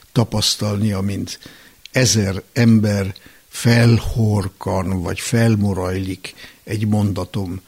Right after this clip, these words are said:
egy találó mondatom végén. Hát ez egy őrült kéj, úgyhogy attól kezdve én tudtam, hogy mit hajszolnak a politikusok. Az, hogy, ö, volt egy gyerek, megállj, máshonnan kezdem, szóval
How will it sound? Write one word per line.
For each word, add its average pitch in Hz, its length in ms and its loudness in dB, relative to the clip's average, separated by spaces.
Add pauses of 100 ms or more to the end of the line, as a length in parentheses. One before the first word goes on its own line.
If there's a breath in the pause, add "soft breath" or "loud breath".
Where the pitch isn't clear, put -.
(420 soft breath)
egy 131 140 -6
találó 107 600 2
mondatom 104 680 2
végén. 92 600 -6
Hát 110 240 -4
ez 139 140 4
egy 147 180 4
őrült 107 640 2
kéj, 98 440 -4 (340 loud breath)
úgyhogy 120 240 0
attól 113 240 2
kezdve 117 260 2
én 120 140 6
tudtam, 170 380 -2
hogy 107 140 2
mit 110 200 0
hajszolnak 104 600 -2
a 98 60 -4
politikusok. 104 840 -6 (340 loud breath)
Az, 214 400 2
hogy, 139 500 4
ö, 127 280 6 (500)
volt 165 500 4
egy 113 180 2
gyerek, 143 640 0 (440)
megállj, 113 600 0 (480)
máshonnan 127 760 2
kezdem, 143 480 0 (340 loud breath)
szóval 127 400 2